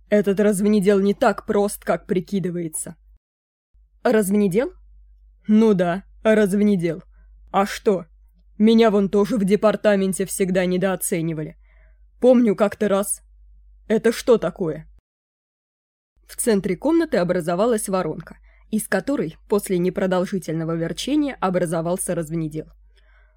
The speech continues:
«Опаньки!» сказал он. «Как я здесь очутился?» «Ну как?» сказал Луж. «Если семь раз подряд произнести слово «Развнедел»?»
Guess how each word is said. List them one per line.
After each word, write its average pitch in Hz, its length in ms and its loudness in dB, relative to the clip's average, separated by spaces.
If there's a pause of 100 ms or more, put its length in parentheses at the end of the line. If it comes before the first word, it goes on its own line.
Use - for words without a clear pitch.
(520)
«Опаньки!» 190 720 4 (480)
сказал 165 500 -4
он. 165 160 -10 (600)
«Как - 240 4
я 208 200 6
здесь 185 320 2
очутился?» 185 760 -4 (1000)
«Ну 214 240 4
как?» - 340 -6 (440)
сказал 170 500 -4
Луж. 175 320 -14 (840)
«Если 208 420 4
семь 254 300 0
раз 170 220 -2
подряд 180 460 -4
произнести 196 680 -2
слово 185 400 -2
«Развнедел»?» 180 600 -2